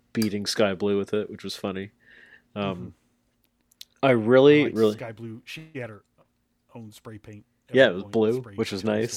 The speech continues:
Speaker 2: Storm in the face.
Speaker 1: She used it and almost got a, the win with it, which was, which was really cool.
Speaker 2: Mm-hmm.
Speaker 1: Um,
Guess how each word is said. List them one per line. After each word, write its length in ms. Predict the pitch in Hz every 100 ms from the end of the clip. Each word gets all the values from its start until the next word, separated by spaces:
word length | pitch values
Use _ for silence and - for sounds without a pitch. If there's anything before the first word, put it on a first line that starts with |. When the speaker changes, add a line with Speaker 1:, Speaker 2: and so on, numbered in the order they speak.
| 98
Speaker 2:
Storm 120 | 95
in 0 |
the 60 | 95 98
face. 160 | 104 - _ _ _ _
Speaker 1:
She 220 | - 123
used 380 | 101 113 127 147
it 180 | 180
and 160 | 117 110
almost 280 | 110 117 113
got 140 | 117
a, 100 | 95 -
the 100 | 107
win 300 | 98 101 117
with 180 | 127 143
it, 180 | 151 156
which 200 | 101 -
was, 240 | 87 - -
which 180 | 107 98
was 140 | 92
really 200 | 98 92 90
cool. 320 | - 117 120
Speaker 2:
Mm-hmm. 640 | 110 107 - - - -
Speaker 1:
Um, 320 | 113 101 98